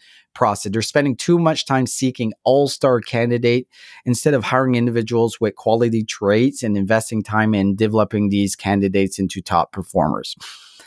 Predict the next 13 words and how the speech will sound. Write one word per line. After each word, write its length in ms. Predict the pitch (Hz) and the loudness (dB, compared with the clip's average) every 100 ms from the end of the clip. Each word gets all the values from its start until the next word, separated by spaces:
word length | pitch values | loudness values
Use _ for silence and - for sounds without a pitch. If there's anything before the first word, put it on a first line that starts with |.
| - _ _ _ - | -20 _ _ _ -6
Sure, 460 | - 156 135 101 - _ _ - | 2 4 4 0 -8 _ _ -6
I'm 140 | 113 | -4
sure 240 | 110 123 110 | 0 0 2
that's 260 | 98 98 | 0 -2
happening. 540 | - 104 156 147 175 147 _ - _ _ - | -2 -2 0 0 0 -4 _ -20 _ _ -4
Everyone 420 | 123 127 127 117 | 0 2 2 2
wants 260 | 110 110 - | 0 -2 -2
to 100 | 104 | -2
hire 400 | 110 107 110 107 | 0 2 2 0
the 380 | 101 98 98 98 | -2 -2 -2 -4
best 640 | 104 - 110 113 - - | -2 0 0 -2 -10 -12
candidate. 680 | - 107 110 123 131 135 139 - | -4 -2 0 0 2 0 0 -2
And 380 | 113 104 104 | -2 0 -2